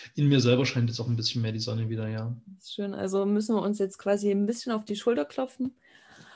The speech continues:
Speaker 2: Und, äh,
Speaker 1: Mhm.
Speaker 2: ich kann mich, kann mich über mich selber freuen, dass ich, äh, nicht versunken bin in meiner <laughs> Mutlosigkeit, sondern dass ich es
Speaker 1: Mhm.
Speaker 2: geschafft habe, dich anzurufen. Und das ist ja auch noch leider so ein menschliches Ding, dass man manchmal weiß,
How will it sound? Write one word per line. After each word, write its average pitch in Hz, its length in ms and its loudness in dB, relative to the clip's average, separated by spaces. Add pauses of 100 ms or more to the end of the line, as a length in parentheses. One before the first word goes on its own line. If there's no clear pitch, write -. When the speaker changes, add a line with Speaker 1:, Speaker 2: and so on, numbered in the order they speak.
(300)
Speaker 2:
Und, 208 540 4
äh, 202 320 8
Speaker 1:
Mhm. 143 400 -12
Speaker 2:
ich - 160 -16
kann 208 180 4
mich, 214 380 2 (460)
kann 214 280 6
mich 208 180 6
über 202 160 2
mich 208 240 2
selber 208 280 4
freuen, 196 340 0
dass 196 200 -2
ich, 196 420 -6
äh, 190 200 0
nicht 196 460 0
versunken 240 600 2
bin 254 260 6
in 214 180 8
meiner 202 500 4 (420)
<laughs> 233 140 -10
Mutlosigkeit, 226 1120 2 (640)
sondern - 340 6
dass 131 140 6
ich 131 80 2
es 135 60 -2
Speaker 1:
Mhm. 135 40 -8
Speaker 2:
geschafft 202 360 0
habe, 202 100 2
dich 202 220 -2
anzurufen. 247 580 0 (920)
Und 190 160 -4
das 202 140 -2
ist 196 140 -4
ja 214 120 6
auch 220 160 2
noch 226 180 4
leider 226 340 6
so 214 120 4
ein 208 80 8
menschliches 214 640 0
Ding, 208 220 4
dass 208 160 0
man 196 160 0
manchmal 190 340 -2
weiß, 202 280 0